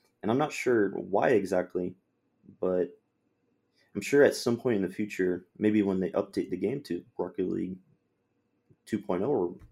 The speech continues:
or, um, they're porting it to Unreal Engine five, I'm hoping that they can kinda, like, re-release the game and get everyone excited about it again.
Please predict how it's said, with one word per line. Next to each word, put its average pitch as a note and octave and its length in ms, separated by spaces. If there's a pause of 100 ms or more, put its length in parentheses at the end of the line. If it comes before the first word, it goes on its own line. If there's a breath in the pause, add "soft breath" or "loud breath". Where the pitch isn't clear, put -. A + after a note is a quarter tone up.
(100)
or, F#2+ 160
um, F#2+ 360 (280)
they're F2+ 100
porting C#3+ 360
it - 140
to F2+ 280 (400)
Unreal A#2 340
Engine G2 280
five, F#2 260 (280 soft breath)
I'm G2+ 80
hoping B2+ 360
that F2 320 (960)
they G#2+ 140
can G2 300
kinda, A#2 160
like, F#2 200
re-release A2 640
the F#2 80
game F#2+ 360
and F2 160
get F#2 160
everyone F#2+ 340
excited F#2 440
about F2+ 180
it F2 40
again. F2+ 280